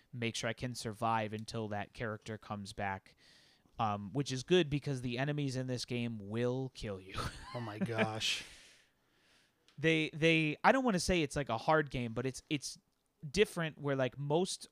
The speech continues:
Speaker 1: R P Gs, enemies do very, very little damage, and what you have to do is, like, manage,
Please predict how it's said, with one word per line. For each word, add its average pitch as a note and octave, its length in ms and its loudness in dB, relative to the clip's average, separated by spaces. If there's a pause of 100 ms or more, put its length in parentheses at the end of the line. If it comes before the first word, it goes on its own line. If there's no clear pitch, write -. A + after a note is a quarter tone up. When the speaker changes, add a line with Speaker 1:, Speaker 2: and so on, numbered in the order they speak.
Speaker 1:
R D3+ 160 6
P D#3 220 -2
Gs, B2 540 -4 (640)
enemies D3 420 4
do C3+ 180 0
very, B2 360 2
very B2 280 2
little A2+ 240 -2
damage, A#2 640 -2
and A2+ 300 -4
what A#2 160 -4
you B2+ 300 -2
have A#2 340 0
to B2 100 -4
do A2+ 300 -2
is, G#2+ 180 -6
like, G#2+ 220 -6
manage, A2+ 720 -4